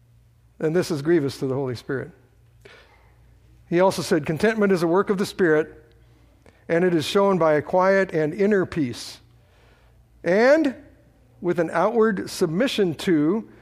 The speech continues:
and even delight in God's sovereign provision." There's an inward work. There's outward obedience,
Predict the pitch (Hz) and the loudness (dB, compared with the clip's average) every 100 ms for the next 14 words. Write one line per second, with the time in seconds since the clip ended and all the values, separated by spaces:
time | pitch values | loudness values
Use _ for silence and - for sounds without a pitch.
0 | - 185 185 220 196 180 185 190 185 180 | -8 0 2 2 2 2 2 4 2 2
1 | 220 185 160 170 160 160 156 - - 165 | 2 2 2 0 0 0 -2 -10 -4 -2
2 | 147 143 135 - 143 131 113 120 113 _ | 0 -4 -6 -6 -4 -4 -6 -10 -20 _
3 | _ _ _ _ _ _ _ - 139 151 | _ _ _ _ _ _ _ -8 -4 0
4 | 196 156 127 127 135 120 - - _ _ | 2 2 -2 -2 -4 -4 -14 -20 _ _
5 | _ _ _ _ _ _ _ 165 127 147 | _ _ _ _ _ _ _ -8 -4 -2
6 | 147 139 131 233 _ _ _ 151 139 139 | -2 -4 -6 -18 _ _ _ -8 -6 -4
7 | 127 117 - | -4 -6 -10